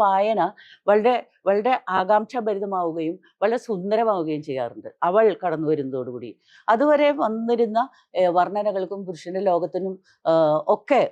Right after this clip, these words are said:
ഒരു, ഒരു, ഒരു പൂർണ്ണത വരുത്തിക്കൊണ്ട് അല്ലെങ്കിൽ സൗന്ദര്യ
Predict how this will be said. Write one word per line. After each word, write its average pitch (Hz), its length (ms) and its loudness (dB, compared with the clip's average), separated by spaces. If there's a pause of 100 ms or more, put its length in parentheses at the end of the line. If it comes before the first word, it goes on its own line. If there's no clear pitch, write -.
(100)
ഒരു, 220 140 2 (160)
ഒരു, 208 160 2 (440)
ഒരു 196 140 4 (520)
പൂർണ്ണത 262 460 6
വരുത്തിക്കൊണ്ട് 143 500 -2 (180)
അല്ലെങ്കിൽ 226 280 -2 (200)
സൗന്ദര്യ 240 500 4